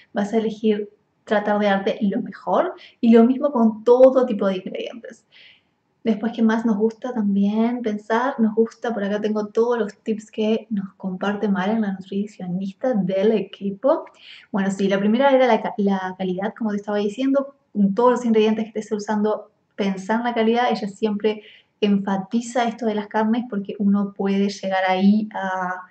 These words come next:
a tener mucho margen de mejorar tu comida si es que usás carnes.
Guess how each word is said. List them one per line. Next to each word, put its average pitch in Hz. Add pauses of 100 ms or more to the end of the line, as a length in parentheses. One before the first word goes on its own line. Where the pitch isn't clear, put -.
(240)
a 202
tener 202
mucho 214
margen 196
de 202
mejorar 196
tu 220
comida 220
si 226
es 208
que 202
usás 214
carnes. 247